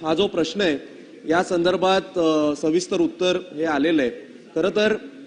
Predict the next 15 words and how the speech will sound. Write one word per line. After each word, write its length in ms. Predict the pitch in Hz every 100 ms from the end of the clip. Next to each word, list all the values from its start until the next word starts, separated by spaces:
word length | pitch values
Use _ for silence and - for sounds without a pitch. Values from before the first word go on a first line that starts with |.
| - - - - - _ - _
हा 80 | 160
विषय 420 | 165 151 214 220
जरी 380 | 180 196 214 220
हा 320 | 196 160 175 190
ओरसचा 420 | 160 175 202 214
असला, 340 | 180 151 139 117 - - - -
जिथे 460 | 151 - 190 190 -
एका 240 | 165 170 185
डीडीआरनी 720 | 160 160 196 190 185 196 202
कन्व्हेन्स 720 | 190 - 175 165 202 214 160
डीड 240 | 156 214 135 - - - -
हे 100 | 180
करण्याकरता 680 | 175 160 170 202 190 185 214
लाच 280 | 175 170 175
मागितली, 420 | 147 127 110